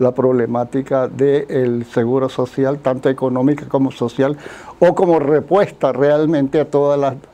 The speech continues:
las demandas que hacen los pensionados. Entonces nosotros, eh, tenemos varias propuestas específicas.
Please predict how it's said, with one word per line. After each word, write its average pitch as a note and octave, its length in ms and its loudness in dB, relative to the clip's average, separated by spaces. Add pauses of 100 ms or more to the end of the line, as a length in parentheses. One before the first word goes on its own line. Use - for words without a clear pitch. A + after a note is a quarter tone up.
(120)
las C3 160 0
demandas C3 460 0
que C3 180 2
hacen B2 320 0
los C3+ 80 0
pensionados. B2+ 640 -2 (420)
Entonces D#3 460 2
nosotros, D3 640 0 (560)
eh, C#3 280 4
tenemos C#3+ 400 2
varias D3 380 0
propuestas C3+ 800 -2
específicas. D3+ 1000 -2